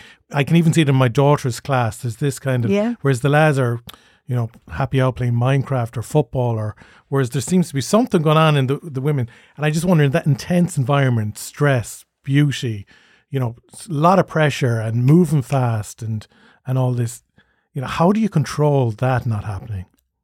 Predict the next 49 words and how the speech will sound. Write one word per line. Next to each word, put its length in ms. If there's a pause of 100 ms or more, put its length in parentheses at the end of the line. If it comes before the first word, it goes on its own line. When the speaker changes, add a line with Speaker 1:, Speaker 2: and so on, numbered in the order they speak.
Speaker 2:
I, 200
I'm 240
actually 380
very 400
lucky, 480 (360)
but 120 (120)
I 320
do 420 (560)
any 320
of 140
the 80
<laughs> 120
girls 340
will 100
tell 240
you, 160
I 100
don't 260
be 80
long 280
knocking 300
a 40
peg 220
or 40
two 180
if 120
I 60
have 220
to. 140 (180)
Speaker 1:
Okay. 280 (460)
Speaker 2:
Um, 460
if 180
I 100
feel 420
there's 180
something 640 (140)
that 180
could 160
be 80
going 260
on 140
in 80
the 80
background, 480
I'll 160
nip 260
it 100
straight 280
away. 240